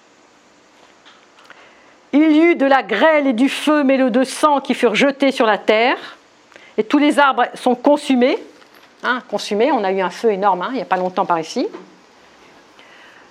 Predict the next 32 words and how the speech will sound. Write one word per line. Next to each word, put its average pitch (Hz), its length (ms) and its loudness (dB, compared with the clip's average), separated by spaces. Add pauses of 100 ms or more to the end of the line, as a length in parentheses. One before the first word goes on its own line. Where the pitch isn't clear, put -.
Hein, 294 220 4
le 302 160 2
tiers 311 280 2
de 294 100 0
la 285 140 2
mer 277 300 2
devient 233 300 0
du 214 120 -2
sang. 285 340 0 (1200)
Euh, 226 80 2
le 269 140 2
tiers 302 280 0
des 285 120 2
fleuves, 269 680 2 (500)
il 247 160 0
tomba 294 340 4
sur 285 160 -2
le 262 120 2
tiers 269 260 0
des 233 140 2
fleuves 247 320 0
et - 20 2
des 214 140 0
sources. 330 500 -2 (1200)
Le 247 140 0
tiers 294 240 2
des 247 240 0
eaux 285 100 2
se 233 160 -2
changea 277 420 2
en 226 140 0
absinthe. 330 640 0